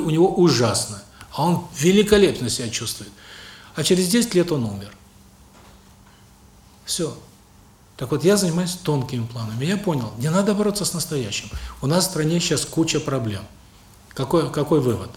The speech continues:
Спасать будущее, спасать детей, спасать духовность, спасать свою душу, спасать себя. Все. И я потом понял,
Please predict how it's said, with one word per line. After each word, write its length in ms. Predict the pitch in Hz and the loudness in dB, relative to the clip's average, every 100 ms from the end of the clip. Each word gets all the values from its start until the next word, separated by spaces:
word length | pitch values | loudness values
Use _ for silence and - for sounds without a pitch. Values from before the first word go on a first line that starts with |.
| - - - - - - - - - - - - | -20 -20 -20 -20 -20 -20 -20 -20 -20 -20 -18 -12
Спасать 440 | - 147 - 165 | -8 -6 -2 -2
будущее, 440 | 202 196 - 175 156 - - - - - - - - _ | -2 -2 -4 -8 -12 -20 -20 -20 -20 -20 -20 -20 -20 _
спасать 300 | - 117 165 | -6 0 0
детей, 440 | 151 - 143 - - - - - - - - - - _ - - | 0 -2 -2 -4 -10 -20 -20 -20 -20 -20 -20 -20 -20 _ -20 -20
спасать 400 | - - 117 151 | -12 -4 -2 0
духовность, 440 | 123 - 156 185 170 | -2 -2 0 -2 -4
спасать 400 | - 131 - 143 | -2 -2 -2 -2
свою 200 | 139 131 | 0 2
душу, 280 | 160 - 147 | 0 -2 -4
спасать 400 | - 113 127 120 | -6 -6 -6 -6
себя. 240 | 123 95 - | -8 -10 -8
Все. 180 | - 135 - - - - - - - | -8 -8 -14 -20 -20 -20 -20 -20 -6
И 60 | 143 | 0
я 100 | 165 | 0
потом 260 | 180 180 175 | 2 2 4
понял, 340 | 175 117 | 4 2